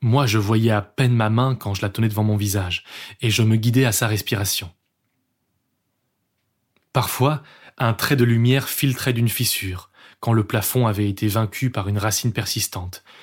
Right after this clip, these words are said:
et ce trait semblait une lance aveuglante qui nous éclairait sur des grandes distances.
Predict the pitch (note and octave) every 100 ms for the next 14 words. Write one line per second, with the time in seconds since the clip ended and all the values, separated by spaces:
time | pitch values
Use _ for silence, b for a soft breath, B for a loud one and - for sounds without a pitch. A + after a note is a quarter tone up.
0 | B B B G#2+ - A2+ - - C3+ C3
1 | - A2 A2 A2 A2+ A2 G#2+ G#2+ A#2+ B2
2 | - - B2+ A2+ B2 A#2 B2 C#3 - A2
3 | A2 A2 - A2 A#2 - A#2 G2+ G#2 G2+
4 | G2 F#2+ - E2+ - - -